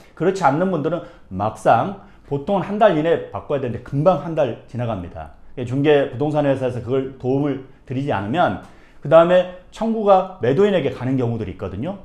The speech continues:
그래서 그런 명의 변경 또한 그리고 요금에 대한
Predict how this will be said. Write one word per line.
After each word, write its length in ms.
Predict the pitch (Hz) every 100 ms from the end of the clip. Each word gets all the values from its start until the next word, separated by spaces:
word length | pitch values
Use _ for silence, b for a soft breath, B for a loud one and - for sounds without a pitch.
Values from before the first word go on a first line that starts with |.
| - -
그래서 280 | 101 98 90 B B B
그런 400 | - 131 131 107
명의 280 | 92 143 185
변경 460 | 151 127 117 95 - - -
또한 360 | 117 113 110 101 b b -
그리고 560 | 95 92 98 101 92
요금에 680 | 104 139 156 110 - - 113
대한 460 | 107 107 95 175 202